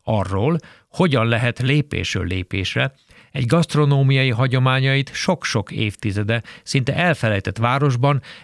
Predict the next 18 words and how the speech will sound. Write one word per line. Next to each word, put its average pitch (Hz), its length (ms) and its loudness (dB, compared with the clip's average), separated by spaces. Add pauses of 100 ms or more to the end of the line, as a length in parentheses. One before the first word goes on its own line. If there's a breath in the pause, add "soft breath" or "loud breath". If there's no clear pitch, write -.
mára 120 600 2
Michelin 127 480 0
ajánlást 98 600 -2
kapott 113 340 -2
helyet 95 360 -4
létrehozni. 90 680 -8 (360)
Mindez 160 500 2
két, 117 420 -2 (240 soft breath)
nyugodtan 139 420 2
mondhatjuk, 135 640 -2 (100)
határokat 104 680 -2
nem 127 160 2
ismerő, 113 580 0
kifogyhatatlan 110 920 -4
energiájú 104 840 -2
nő 110 240 -2
munkájának 101 680 -4
eredménye, 123 640 0